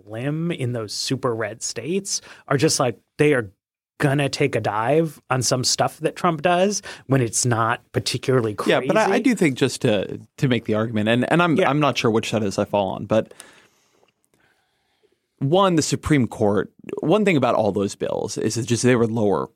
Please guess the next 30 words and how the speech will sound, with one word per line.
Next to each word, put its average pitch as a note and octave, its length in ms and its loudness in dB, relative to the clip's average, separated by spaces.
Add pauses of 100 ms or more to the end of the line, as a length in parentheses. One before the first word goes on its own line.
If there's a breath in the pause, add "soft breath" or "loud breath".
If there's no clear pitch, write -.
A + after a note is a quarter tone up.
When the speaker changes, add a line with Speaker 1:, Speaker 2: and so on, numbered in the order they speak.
Speaker 1:
Yeah. A2 140 0
Speaker 2:
profile. - 520 -2 (100)
And C#3 280 0
what E3+ 160 2
Mitch G#3 200 0
McConnell C3 320 0
was A#2 100 -2
always G#2+ 360 2
good F#2 160 -4
at - 100 -10
doing, B2 440 -2 (520)
and G#2+ 260 0
what C3 120 2
was A#2 160 -2
really E3 200 4
a F#2 60 -2
strategy, G2+ 400 -2
was G2+ 200 -4
to G#2+ 100 -8
choose D#3 440 2
the B2+ 80 2
places G#2 440 -2
where G2+ 80 -4
he - 180 -2
wanted G#2+ 340 0
to G#2 60 -6
have G2+ 260 -4
a - 60 -4
fight G#2 380 -2
Speaker 1:
Sure. - 260 -2